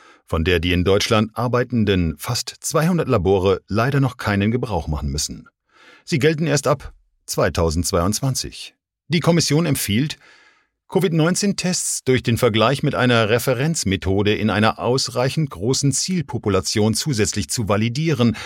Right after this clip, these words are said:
bevor die Produkte in die klinische Routine aufgenommen werden. Es wird dringend empfohlen, Peer-Review unterzogene wissenschaftliche Ergebnisse für die klinische Validierung kommerzieller covid neunzehn Tests abzuwarten,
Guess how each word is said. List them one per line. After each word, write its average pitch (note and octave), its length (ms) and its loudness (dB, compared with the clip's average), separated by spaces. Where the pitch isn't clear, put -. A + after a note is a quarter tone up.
bevor D3 360 0
die F#2 120 0
Produkte G#2+ 440 -2
in A2 80 0
die A2 100 0
klinische A2 460 0
Routine A2 480 -2
aufgenommen E2+ 480 -2
werden. C#2+ 340 -4
Es C#3+ 200 0
wird E3 300 -2
dringend F3 340 2
empfohlen, C#2+ 800 -2
Peer-Review E3+ 760 2
unterzogene D3+ 840 2
wissenschaftliche D3 680 -2
Ergebnisse B2 560 0
für C3+ 180 2
die A#2+ 140 0
klinische C#3 440 0
Validierung A#2+ 520 2
kommerzieller C#3+ 520 0
covid C3 300 -2
neunzehn C3+ 360 0
Tests - 340 -2
abzuwarten, A2+ 800 0